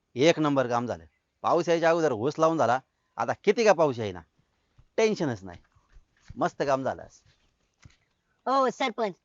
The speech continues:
Speaker 2: माझ्या बायकोच्या मनातलं संशयाचं भूत बाहेर काढा बरं.
Speaker 1: कसलं संशयाचं भूत?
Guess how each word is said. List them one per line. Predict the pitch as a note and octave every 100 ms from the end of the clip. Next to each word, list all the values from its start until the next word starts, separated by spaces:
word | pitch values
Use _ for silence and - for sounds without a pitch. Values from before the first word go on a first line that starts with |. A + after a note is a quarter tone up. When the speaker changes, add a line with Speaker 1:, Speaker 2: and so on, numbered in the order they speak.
| _ _
Speaker 2:
माझ्या | A3 C4 C4+ C#4
बायकोच्या | C#4+ D4+ - C#4+
मनातलं | C#4 C#4+ - C#4
संशयाचं | D4+ C#4+ D4 A#3 C4
भूत | G#3+
बाहेर | G3 A#3 A3
काढा | G#3 G3
बरं. | F#3+ F#3+ _ _ _ _ _ _
Speaker 1:
कसलं | D3+ E3+ G#3+
संशयाचं | F#3 F3 D#3+ D#3
भूत? | D3+